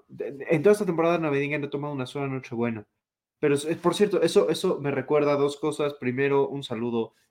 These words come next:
especial a Santa Claus, que nos ve dos semanas, eh, obviamente. Y, y como, como todos saben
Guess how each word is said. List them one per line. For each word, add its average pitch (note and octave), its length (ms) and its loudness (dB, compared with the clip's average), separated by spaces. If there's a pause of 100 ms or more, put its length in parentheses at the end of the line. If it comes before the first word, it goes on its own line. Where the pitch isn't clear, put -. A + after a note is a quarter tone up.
especial A2 440 -8
a - 20 -6
Santa A2 280 -10
Claus, B2 220 0
que B2+ 100 -8
nos G#2 220 -8
ve G#2+ 260 -4 (440)
dos G#2 180 -6
semanas, C#3 760 -4 (600)
eh, - 160 -10 (220)
obviamente. A#2+ 760 -4 (380)
Y, C#3+ 760 0 (180)
y B2+ 140 -10
como, A#2+ 400 2
como B2 440 2
todos C3 340 4
saben D3+ 440 4